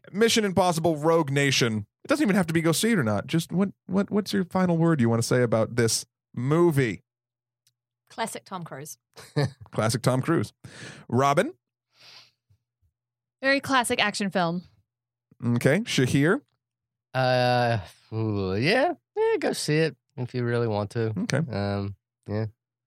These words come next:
Speaker 4: sure.
Speaker 1: And my
Speaker 4: <laughs>
Speaker 1: th-, final thing is Alec Baldwin's forgotten to play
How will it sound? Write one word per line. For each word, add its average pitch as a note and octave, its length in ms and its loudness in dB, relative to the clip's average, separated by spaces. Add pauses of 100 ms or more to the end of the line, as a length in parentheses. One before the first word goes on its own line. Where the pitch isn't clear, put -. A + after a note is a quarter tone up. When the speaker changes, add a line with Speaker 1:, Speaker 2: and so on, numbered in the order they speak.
(280)
Speaker 4:
sure. F2+ 340 -6
Speaker 1:
And C3 120 0
my C#3+ 140 4
Speaker 4:
<laughs> - 0 -
Speaker 1:
th-, - 120 -10
final D#3 240 2
thing D3+ 220 2
is C3+ 320 2 (960)
Alec F#2 200 -4
Baldwin's F2 360 -2
forgotten - 380 -4
to F2 60 -4
play E2+ 420 -6